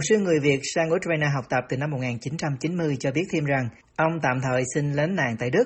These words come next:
một thời gian và sẽ quay lại Việt Nam sau khi sang một nước khác ngoài châu Âu. Ông và các thành viên trong nhóm tản cư của ông cho biết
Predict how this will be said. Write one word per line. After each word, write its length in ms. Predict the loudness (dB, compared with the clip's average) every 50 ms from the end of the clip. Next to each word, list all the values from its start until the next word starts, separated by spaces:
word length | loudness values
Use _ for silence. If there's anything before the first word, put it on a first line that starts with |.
| 0 -2
một 100 | -6 -6 -4
thời 160 | -2 -2 0
gian 280 | 2 2 2 2 2 -2 -4 -8 -18 -20 -20 _ _ -6
và 140 | -2 2 2 2 2 2 2
sẽ 60 | 2
quay 200 | 2 4 4 2
lại 120 | 2 2 0
Việt 200 | 0 -2 -4 -2
Nam 260 | -2 -2 -2 -2 -4 -6
sau 260 | -2 4 6 6 6
khi 260 | 6 4 4 4 4 4 4 2
sang 160 | 2 2 2
một 140 | 0 0 2
nước 160 | 2 0 0 2
khác 140 | 0 0 0 0
ngoài 200 | -2 -2 -2 -2 -2 0
châu 140 | 2 4
Âu. 200 | 4 4 4 2 0 -4 -12 _ _ _ _ _ _ _ _ -2
Ông 180 | 0 0 0 0 0 2
và 80 | 2 2
các 120 | 0 0 -2
thành 200 | -2 -2 -2 -2 0
viên 260 | 2 2 2 2 0 0
trong 220 | 0 0 0 0
nhóm 220 | 0 0 0 0
tản 240 | -2 -2 -2 -2 -2
cư 180 | 0 0 0 2 2
của 100 | 2 2
ông 220 | 2 2 0 0
cho 120 | 0 0
biết 240 | 2 4 4 4 4